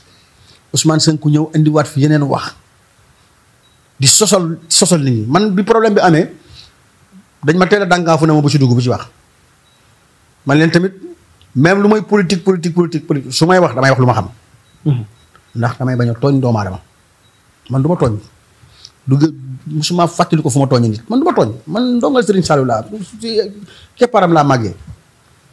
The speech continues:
Speaker 1: Moom rek laa xam. Ñeenti doomi góor laa, moom laa ko tuddee. Te la toog Serigne Saliou la tudd. Kële am na rak bu tudd Serigne Saliou. Rakk kooku am na ra-, rak bu tudd Serigne Saliou. Man, <laughs> man Serigne Saliou rek laa xam. Du ma tooñ. Mais Ousmane Sonko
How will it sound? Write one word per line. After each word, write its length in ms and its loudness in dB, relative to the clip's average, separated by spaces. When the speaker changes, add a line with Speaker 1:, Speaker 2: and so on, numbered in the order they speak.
Speaker 1:
Moom 140 2
rek 120 0
laa 120 -2
xam. 220 -2
Ñeenti 240 0
doomi 260 -2
góor 220 0
laa, 160 2
moom 200 4
laa 100 2
ko 80 -6
tuddee. 220 -6
Te 80 0
la 80 2
toog 160 0
Serigne 200 0
Saliou 180 2
la 80 0
tudd. 160 -4
Kële 180 2
am 80 -2
na 80 2
rak 160 0
bu 60 -6
tudd 120 -2
Serigne 220 0
Saliou. 260 -6
Rakk 160 0
kooku 320 -2
am 80 2
na 80 2
ra-, 140 2
rak 200 2
bu 80 -6
tudd 120 -2
Serigne 220 -2
Saliou. 200 -6
Man, 320 2
<laughs> 100 -2
man 120 0
Serigne 440 -2
Saliou 220 2
rek 100 2
laa 140 4
xam. 160 -6
Du 60 0
ma 80 2
tooñ. 160 -6
Mais 180 2
Ousmane 280 0
Sonko 380 -4